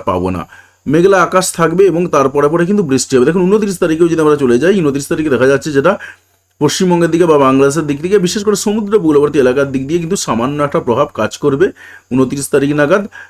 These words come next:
আর তিরিশ তারিখ নাগাদ যদি আমরা দেখি, আমরা তিরিশ তারিখে নাগাদ দেখতে পাচ্ছি যেটা, এদিকে বিশাখাপত্তনমের দিকে,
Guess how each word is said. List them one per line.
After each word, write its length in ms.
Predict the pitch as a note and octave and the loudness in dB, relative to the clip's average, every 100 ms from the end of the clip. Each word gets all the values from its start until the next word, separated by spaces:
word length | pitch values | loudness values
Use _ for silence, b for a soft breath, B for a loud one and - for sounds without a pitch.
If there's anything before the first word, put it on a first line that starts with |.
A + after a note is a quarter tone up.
| B | B
আর 160 | A2+ B2 | -2 0
তিরিশ 240 | G#3+ A#3+ - | 2 0 2
তারিখ 200 | A3 G3 | 0 2
নাগাদ 240 | F3+ D#3+ D3 | 2 2 2
যদি 140 | D#3 | 0
আমরা 160 | D3+ D3 | 2 2
দেখি, 200 | C3 E3 | 2 0
আমরা 160 | G#3+ E3+ | 0 0
তিরিশ 220 | D#3+ D#3 | -2 -4
তারিখে 260 | F3 D3+ D3+ | -4 -2 -2
নাগাদ 220 | D3 C#3 | 0 0
দেখতে 200 | B2+ A#2+ | 0 -2
পাচ্ছি 220 | D3 C#3+ D3 | -2 -2 -2
যেটা, 220 | D3 F#3+ A#3 _ _ _ | 0 0 -2 _ _ _
এদিকে 220 | C3 C#3+ D#3 | -4 -2 0
বিশাখাপত্তনমের 840 | C3+ C#3 F3 D#3+ D3+ D#3+ D#3 D3+ | -2 0 2 2 0 0 -2 -2
দিকে, 160 | D3 D3+ | -2 -4